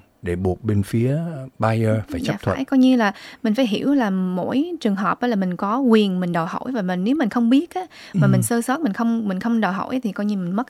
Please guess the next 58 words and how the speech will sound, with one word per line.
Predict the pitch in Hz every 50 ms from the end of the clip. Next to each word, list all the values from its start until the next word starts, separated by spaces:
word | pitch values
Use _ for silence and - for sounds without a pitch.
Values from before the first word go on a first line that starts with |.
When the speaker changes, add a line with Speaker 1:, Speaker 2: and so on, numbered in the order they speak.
| - - -
Speaker 2:
sẽ | - 226
mất | 226 269 277
cái | 247
quyền | 202 175
lợi | 170 180 185 -
đó. | 175 175 120
Speaker 1:
Ừ. | 120 120 123 120 113 - - - - - -
Nhưng | - 165 165 156
mà | 135 -
thường | - 135 135 131 127 120 123
đó, | 139 156 170 180 - _ _ -
ờ, | - - - 117 117 - - - - - -
chờ | - 127 120 113 110 110
đến | 117 127 160 202 202
khi | - - 170 170 160 160 156
mà | 135 117 92
không | 90 - - 143 143 139 120
được | 110 95 87 -
người | 92 90
ta | - 107
mới | 110 127 131
tìm | - - 90 78 78
đến | 78 113
luật | 123 95 -
sư, | - 98 95 92 82
phải | - - 69 65
không | 69 78 76
ạ? | - -
Speaker 2:
Dạ | 202 196
phải, | - - - - - 254 269
thì | - 226 196
cũng | - - 240 269
tr-, | 262 254 233
giống | 226 262 294 349
trường | 311 247 220
hợp | 214 190 180 -
này | 202 190 185 185 185
là | 190 185 175 170 - - - 98
Speaker 1:
Đó. | 98 -
Speaker 2:
lúc | - 202 226 240
khi | 240 233 233
mà | 220 202 170
thân | - 220 220
chủ | 214 - - 226
Cathy, | - 247 233 220 226 - 233 220 214 220 214 214 - - - _ -
ờ, | - 240 190 196 196 196 196 190 190
đang | 196 226 220 226 226 226 226 220 202 - - 196 196 190 190
làm | 190 185 185
giấy | 196 254
tờ | - 233 196 180 180
đó | 180 240 254 233
là | 226 190 185 175 - -
đã | - - 190
không | 214 - 254
có | 262 269
mướn | 247 262 269 302
luật | 349 262 208 -
sư, | - 233 233 226 226